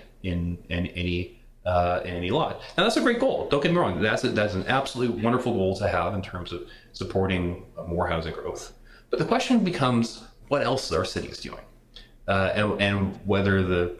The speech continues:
uh, if that's just the one rule that they, they impose, introduce, is that gonna be, uh, what's gonna be sufficient for, uh, the, the federal, uh, federal money? What if cities start dramatically increasing development charge costs or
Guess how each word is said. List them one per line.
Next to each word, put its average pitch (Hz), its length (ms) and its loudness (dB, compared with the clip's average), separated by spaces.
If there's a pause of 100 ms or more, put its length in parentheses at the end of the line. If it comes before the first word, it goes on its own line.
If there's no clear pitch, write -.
(100)
uh, 87 460 -4
if 85 60 -4
that's 98 240 2
just - 140 -6
the 98 60 2
one 90 280 2
rule 90 140 0
that 90 120 0
they, 82 320 -4
they 82 120 -6
impose, - 500 -2
introduce, 101 600 0 (280)
is 87 160 -4
that - 200 -6
gonna 117 160 6
be, 120 460 0 (160)
uh, 98 240 2
what's - 320 -2
gonna 101 200 2
be 95 120 0
sufficient 98 500 -4
for, 92 640 -2 (200)
uh, 90 380 2
the, 90 380 -4
the 92 80 0
federal, 92 540 -2
uh, 82 140 0
federal 98 240 2
money? 127 280 2 (240)
What 107 160 2
if 120 80 2
cities 117 640 2
start 117 400 0
dramatically 98 640 2
increasing 117 400 2
development 123 440 2
charge - 320 -4
costs - 300 -6
or 95 280 0